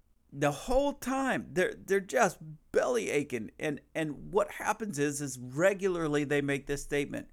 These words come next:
"Well, at least in Egypt we had houses. At least in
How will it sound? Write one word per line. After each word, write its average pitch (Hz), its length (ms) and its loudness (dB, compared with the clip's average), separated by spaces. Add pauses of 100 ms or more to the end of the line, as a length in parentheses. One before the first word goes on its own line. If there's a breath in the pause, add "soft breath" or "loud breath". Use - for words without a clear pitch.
(680 soft breath)
"Well, 190 240 8
at 214 160 4
least 214 400 6
in 208 240 8
Egypt 185 540 2
we 170 240 -2
had 160 260 6
houses. 170 580 4 (120)
At 175 120 4
least 190 380 2
in 180 160 2